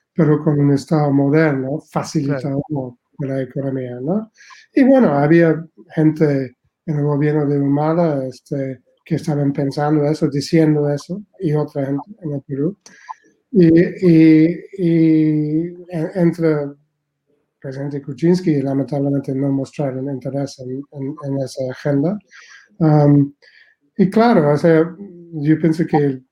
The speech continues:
Speaker 1: Perú necesita gastar, no sé, entre,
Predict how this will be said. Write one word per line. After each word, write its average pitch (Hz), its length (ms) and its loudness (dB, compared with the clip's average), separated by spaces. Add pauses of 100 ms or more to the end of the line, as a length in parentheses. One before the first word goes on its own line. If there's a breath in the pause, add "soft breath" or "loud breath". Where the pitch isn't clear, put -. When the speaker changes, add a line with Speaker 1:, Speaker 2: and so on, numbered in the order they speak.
Speaker 1:
Perú 147 240 0
necesita 151 840 -2 (300)
gastar, 143 800 -4
no 131 240 -8
sé, 147 360 0
entre, 127 500 -10